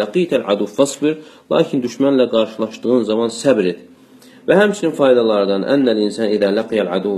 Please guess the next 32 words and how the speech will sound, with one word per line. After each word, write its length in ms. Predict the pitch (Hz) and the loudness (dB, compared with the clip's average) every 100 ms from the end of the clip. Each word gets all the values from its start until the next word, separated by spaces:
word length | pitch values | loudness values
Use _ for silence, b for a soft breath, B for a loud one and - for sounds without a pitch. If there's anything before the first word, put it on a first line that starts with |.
| - | -4
fə 80 | 107 | -4
innəl 200 | 113 101 98 | -2 0 0
vacib 280 | 113 98 | 0 -2
aleyhi 260 | 90 98 104 | -2 -2 -2
ən 60 | 95 | -2
yasbir." 420 | 113 - 92 87 - B B B B B | -2 -4 -8 -8 -10 B B B B B
İnsan 420 | 104 98 127 120 117 - - - | -6 -2 0 0 0 -8 -20 -20
düşmənlə 460 | - - 117 110 98 | -16 -4 0 2 0
qarşılaşdığı 640 | 95 95 - 92 - 104 101 | -2 -4 -8 -10 -8 -8 -6
zaman 320 | 95 95 92 | -4 -4 -4
onun 220 | 95 120 | -4 -4
üzərinə 340 | 104 95 92 87 | -2 -2 -2 -6
düşən 320 | 85 95 90 | -8 -8 -4
vacib 340 | 92 92 95 113 | -2 -2 -2 -4
olan 200 | 95 90 | -2 -4
səbr 280 | - 127 104 | 0 0 0
etməsidir. 540 | 98 101 - 107 104 104 B B B B B B - | -2 -6 -4 -2 -2 -2 B B B B B B -2
Allah 220 | 101 107 - | 0 0 -2
Teala 320 | 92 90 87 | -2 -2 -2
buyurur, 340 | 90 92 107 - | -2 0 0 -2
Ənfəl 380 | 90 92 104 | -6 -4 -4
surəsi 320 | 95 92 85 - | -6 -8 -10 -12
qırx 120 | - - | -20 -4
beş, 220 | 98 95 - - B B - | -2 -2 -6 -20 B B -20
qırx 160 | - | -6
altıncı 440 | 95 87 101 95 101 | -4 -4 -4 -2 0
ayələrdə, 760 | 90 87 85 85 - 113 113 - - b b b 113 | 0 -2 -2 -4 -2 -2 -2 -8 -20 b b b 0
"Ya 120 | 113 | 2
eyyuhəl-ləzīnə 640 | 110 107 98 98 113 107 - 123 | 2 0 -2 0 0 0 0 0
əmənu 260 | 120 110 101 98 | 0 0 0 0
idə 160 | 104 101 | 0 0
ləqitum 460 | 98 143 131 123 | 0 0 -2 0